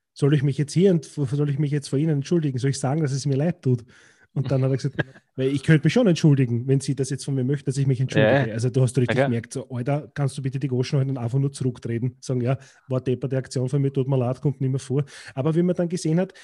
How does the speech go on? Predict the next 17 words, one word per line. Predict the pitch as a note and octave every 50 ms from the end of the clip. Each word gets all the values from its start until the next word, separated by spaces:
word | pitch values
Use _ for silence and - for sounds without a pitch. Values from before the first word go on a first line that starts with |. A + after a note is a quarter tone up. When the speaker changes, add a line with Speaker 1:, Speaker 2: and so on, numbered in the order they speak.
| - - -
Speaker 1:
der | C#3
Herr | C3 D3 C#3
Bürgermeister | - D3 D3 C#3+ D#3+ D3 C#3 C#3+ C#3 - D#3 C#3+
ist | C#3 C3+ D3
ja, | D3+ C#3 C#3 C3+
ist | - - C3+ -
ja | C#3+
in | C#3+ C#3
guter | - D3 C#3 D3+ C#3
Gesellschaft, | D#3 C#3+ - C3+ B2+ B2+ - D3+ C#3 - _ -
weil | B2+ B2 C3 B2+ C3
er | C3 B2+
war | B2 A#2+ A#2+
nicht | C3+ B2+ -
der | C#3+ A2+
einzige, | A2 B2 A#2+ - - A2+ - G#2+ G#2 A#2 C3 B2+
ähm, | A2+ A2 A2 A2+ A2+ A2 A2 -